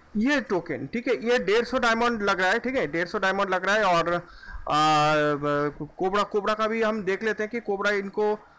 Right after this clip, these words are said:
level चार करने में कितना time लग सकता है, कितना नहीं लग सकता है, ये सब कुछ detail हम लोग देखेंगे।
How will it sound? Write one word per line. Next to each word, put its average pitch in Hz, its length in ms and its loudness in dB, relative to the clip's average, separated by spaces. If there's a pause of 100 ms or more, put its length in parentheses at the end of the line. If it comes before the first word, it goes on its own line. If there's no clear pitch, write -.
(140)
level 175 280 0
चार 208 180 0
करने 202 260 -2
में 208 120 -2
कितना 208 320 -2
time 196 260 0
लग 196 140 0
सकता 202 260 -4
है, 196 40 -4
कितना 196 280 -4
नहीं 180 160 0
लग 190 160 0
सकता 196 260 -4
है, 196 80 2
ये 180 60 0
सब 196 260 -4
कुछ 202 160 -4
detail 175 320 0
हम 185 160 0
लोग 180 160 -4
देखेंगे। 185 400 -2